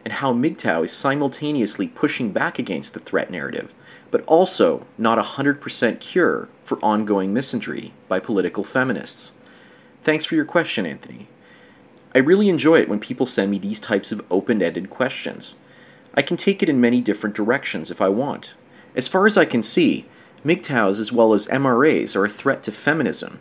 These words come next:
because they take attention and resources away from women and put them back in the hands of men.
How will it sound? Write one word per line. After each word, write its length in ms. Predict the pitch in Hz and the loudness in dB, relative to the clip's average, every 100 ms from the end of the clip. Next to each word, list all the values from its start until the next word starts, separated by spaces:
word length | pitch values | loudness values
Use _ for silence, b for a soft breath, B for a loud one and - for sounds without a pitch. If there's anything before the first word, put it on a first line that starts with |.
| - | -8
because 220 | 117 110 | -4 0
they 120 | 117 | 0
take 260 | 107 139 131 | 0 -2 -4
attention 640 | - - 151 - - - - | -4 -4 -4 -4 -6 -8 -8
and 180 | 113 104 | -6 -2
resources 600 | 120 139 92 - - 80 | 0 2 0 0 -4 -4
away 240 | 95 120 | 2 2
from 220 | 123 107 101 | 2 -2 0
women 400 | 175 117 - - B B B B B | 0 0 -4 -12 B B B B B
and 100 | 151 | -2
put 200 | - 247 | 2 2
them 140 | 120 101 | 0 0
back 240 | 92 101 | 0 -2
in 60 | 110 | -4
the 80 | |
hands 320 | 104 87 82 113 | -6 -6 -6 -4
of 80 | |
men. 380 | 113 151 120 - | -2 0 -2 -6